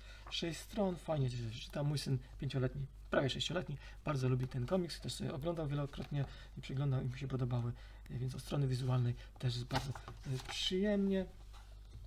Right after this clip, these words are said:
E, czytelniczo też jest fa-, fajnie, więc to jest taki komiks naprawdę dla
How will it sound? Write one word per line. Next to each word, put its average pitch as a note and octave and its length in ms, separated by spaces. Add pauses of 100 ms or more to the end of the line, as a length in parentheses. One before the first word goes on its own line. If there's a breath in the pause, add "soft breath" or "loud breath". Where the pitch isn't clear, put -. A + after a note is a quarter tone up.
(180)
E, A#2 380
czytelniczo C#3 460
też F3+ 180
jest F3 160
fa-, G3 160
fajnie, D3 400
więc C#3 220
to C#3 60
jest C3 80
taki C#3 180
komiks B2+ 280
naprawdę C3 340 (420 loud breath)
dla C#3+ 220